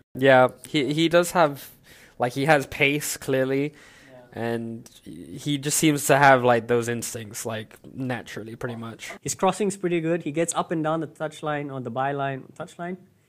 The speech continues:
Speaker 2: He gets up and down the touchline, you know, really well. And he can play in the back three. And, uh, j-, just to wrap it off in goalkeepers, we have two really good goalkeepers in Martinez and Leno. Personally, I would keep both of them.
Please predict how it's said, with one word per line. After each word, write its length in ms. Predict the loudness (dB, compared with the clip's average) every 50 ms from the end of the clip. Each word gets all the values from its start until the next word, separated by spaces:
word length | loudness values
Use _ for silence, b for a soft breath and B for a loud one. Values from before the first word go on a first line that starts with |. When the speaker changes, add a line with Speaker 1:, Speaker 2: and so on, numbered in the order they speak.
| _
Speaker 2:
He 60 | -2
gets 140 | -2 -2 0
up 160 | 0 -2 -2
and 80 | 0 0
down 140 | 2 0 0
the 60 | 0
touchline, 600 | -2 -4 -4 -4 -4 -6 -4 -4 -4 -4 -6 -8 -12 _ _ _ _ -20
you 100 | -16 -12
know, 180 | -10 -10 -10 -10 -10
really 360 | -6 -4 -2 0 0 0 0
well. 360 | 0 0 0 -2 -2 -4 -8 _ _ -6
And 180 | -2 0 2 2
he 80 | 2 2
can 140 | 2 0
play 140 | 2 2 2 2
in 40 |
the 60 | 2 0
back 260 | 0 0 -2 -2 -4
three. 300 | -4 -4 -4 -4 -6 -8 -16 -20 -20
And, 320 | -14 -12 -10 -10 -8 -8 -8
uh, 320 | -8 -6 -6 -8 -8 -10
j-, 140 | -10 -12 -12
just 320 | -10 -6 -6 -6 -6 -6 -8
to 80 | -6
wrap 220 | -4 -4 -4 -4 -4
it 60 | -4
off 220 | -4 -4 -4 -6 -8
in 260 | -8 -6 -6 -8 -10
goalkeepers, 680 | -8 -4 -2 -2 -2 -4 -6 -8 -8 -4 -6 -6 -4 -4
we 40 | -4
have 280 | -4 -4 -6 -8 _
two 180 | _ -6 -4 -2
really 400 | -2 -2 -2 -2 -2 -2 -2 -4
good 200 | -4 -4 -6 -4
goalkeepers 600 | -4 -6 -6 -6 -6 -10 -10 -8 -10 -10 -10 -10
in 220 | -10 -12 -12 -12 -12
Martinez 560 | -10 -10 -10 -8 -10 -10 -10 -8 -8 -10 -10
and 380 | -10 -10 -10 -8 -8 -10 -12 -14 -16 _
Leno. 380 | -12 -10 -8 -8 -8 -8 -8 -10 _ -4
Personally, 500 | 0 0 0 2 0 0 2 2 2 0
I 200 | -2 -2 -2 -2
would 320 | 0 0 0 -2 -2 -4
keep 280 | -6 -6 -6 -4 -4 0
both 240 | 0 0 0 0 -2
of 80 | -2
them. 260 | -2 0 -2 -2 -4